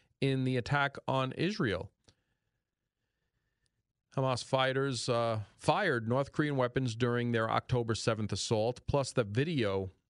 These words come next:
and the pictures that we've seen of all the laid out munitions that were recovered by the I D F from Hamas, including landmines, R P Gs, you know, anti-personnel rockets and such. The ones that you see with the red stripe are North Korean made.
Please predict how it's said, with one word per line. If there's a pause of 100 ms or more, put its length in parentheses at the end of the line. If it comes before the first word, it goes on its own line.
(180)
and
the (160)
pictures
that
we've
seen
of
all
the
laid
out
munitions
that
were
recovered
by
the
I
D
F (100)
from
Hamas,
including
landmines,
R
P
Gs,
you
know, (680)
anti-personnel (180)
rockets
and
such. (960)
The
ones
that
you
see
with
the
red
stripe
are
North
Korean
made.